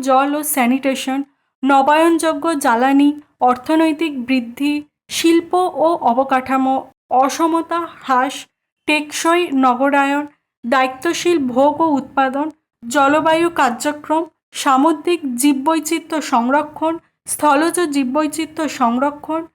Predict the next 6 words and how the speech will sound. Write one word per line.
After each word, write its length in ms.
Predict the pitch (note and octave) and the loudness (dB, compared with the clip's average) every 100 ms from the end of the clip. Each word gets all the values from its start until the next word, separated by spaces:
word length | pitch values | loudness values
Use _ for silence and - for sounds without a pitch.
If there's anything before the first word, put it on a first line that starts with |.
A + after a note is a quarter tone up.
| _ _ | _ _
শান্তি 540 | - - D4 C#4+ C#4+ F4+ | -8 0 2 2 0 0
ও 60 | F#4 | 2
ন্যায় 300 | F4+ C#4 C4 | 4 4 2
বিচার 320 | C4+ D4+ E4 E4 E4 | 0 -4 -4 -6 -4
প্রতিষ্ঠা 580 | B3+ C#4 D4 - D#4+ D#4+ - _ _ | -4 -2 -6 -6 -6 -8 -10 _ _
এবং 240 | C4+ E4 | -2 0